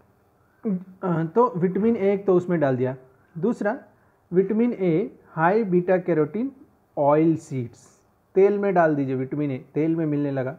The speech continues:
इस तरीके से हम लोग अलग-अलग चीज़ों में विटामिन ए वाली जो जीन है, जो बीटा कैरोटीन वाली जो है, उसको जो है वो डाल सकते हैं। गाजर में लगभग इतना होता है, पम्पकिन, टोमेटो, मेलन,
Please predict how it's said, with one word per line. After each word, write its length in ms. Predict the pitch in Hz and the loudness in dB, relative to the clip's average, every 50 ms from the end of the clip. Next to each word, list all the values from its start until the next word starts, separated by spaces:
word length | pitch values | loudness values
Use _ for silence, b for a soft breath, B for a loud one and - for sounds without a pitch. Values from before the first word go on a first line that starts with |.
| - _ _ _ B B B B B B B B | -16 _ _ _ B B B B B B B B
इस 180 | 269 285 - - | -2 -2 0 0
तरीके 340 | 359 349 311 247 226 202 180 | 2 2 2 2 2 2 2
से 280 | 185 160 165 233 - - - _ _ _ 196 | 2 0 -2 -2 -4 -10 -18 _ _ _ -6
हम 160 | 196 185 165 | -2 -2 0
लोग 240 | 143 143 - 131 - - _ _ _ _ _ _ _ _ _ _ _ _ _ _ _ _ _ _ _ _ _ _ _ _ _ _ _ _ _ _ _ _ _ _ _ 202 | 0 0 -2 -4 -6 -10 _ _ _ _ _ _ _ _ _ _ _ _ _ _ _ _ _ _ _ _ _ _ _ _ _ _ _ _ _ _ _ _ _ _ _ 0
अलग-अलग 460 | 214 269 277 240 208 220 220 202 - | 2 2 2 2 2 0 0 0 -2
चीज़ों 300 | - 190 180 147 151 143 | -2 -2 -2 0 0 0
में 260 | 135 151 233 302 - - 233 | -2 -2 -4 -6 -8 -10 -4
विटामिन 420 | 175 170 160 - 180 208 233 226 | -2 -2 0 0 0 -2 -2 -2
ए 440 | 202 - 185 170 143 143 185 - - 214 170 156 170 - - | -2 -2 0 0 0 0 -2 -4 -6 -10 -12 -14 -12 -10 -4
वाली 260 | 165 147 147 160 175 160 | 0 2 2 2 2 2
जो 120 | 170 160 | 2 0
जीन 260 | 139 143 156 160 147 | 0 0 -2 -2 -2
है, 200 | 139 139 190 226 | -2 -4 -4 -2
जो 140 | 208 180 165 | -2 -2 -2
बीटा 360 | 143 135 147 156 160 208 202 | 0 0 0 0 0 0 -2
कैरोटीन 580 | 196 196 170 151 147 143 139 175 170 160 151 147 | -2 -2 0 0 0 0 0 -2 -2 -2 -2 -2
वाली 380 | 139 135 127 131 175 240 254 285 226 | -2 -2 -2 -2 -4 -6 -8 -10 -8
जो 200 | 156 139 143 123 | -6 -4 -2 -2
है, 240 | 127 135 170 277 | 0 -2 -2 -4
उसको 360 | 294 - 170 151 - - 170 156 | -4 -6 -8 -6 -4 -2 -2 -2
जो 100 | 147 131 | -2 -2
है 80 | 131 | -2
वो 200 | 139 202 302 - - 147 | -4 -6 -8 -10 -12 -4
डाल 280 | 127 135 123 123 123 | 0 0 2 2 0
सकते 320 | 120 - 123 - - - 123 | -2 -4 -8 -10 -10 -12 -14
हैं। 160 | 120 131 - _ _ _ _ _ _ _ _ _ _ _ _ _ _ _ _ _ _ - 196 | -12 -14 -16 _ _ _ _ _ _ _ _ _ _ _ _ _ _ _ _ _ _ -8 -2
गाजर 380 | 147 143 131 131 139 151 160 | 0 2 2 4 4 2 2
में 240 | 165 175 202 - 185 | 2 0 -4 -4 -4
लगभग 320 | 147 139 135 139 143 135 | -4 -4 -2 -2 -2 -2
इतना 220 | 131 127 - 147 143 | -2 -2 -2 -4 -4
होता 260 | 147 147 135 143 147 | -4 -4 -4 -4 -4
है, 220 | 151 165 208 - - b b b b b b b b - | -4 -6 -6 -10 -14 b b b b b b b b -6
पम्पकिन, 540 | 156 135 143 139 139 156 147 147 147 160 - _ | -4 -4 -4 -4 -2 -2 -2 -4 -4 -8 -8 _
टोमेटो, 540 | - 131 135 135 135 131 - 135 131 127 - - | -4 -4 -2 -2 -4 -2 -2 -2 -2 -2 -4 -6
मेलन, 440 | 143 135 131 135 139 139 135 139 | -6 -6 -4 -2 -2 -2 -4 -6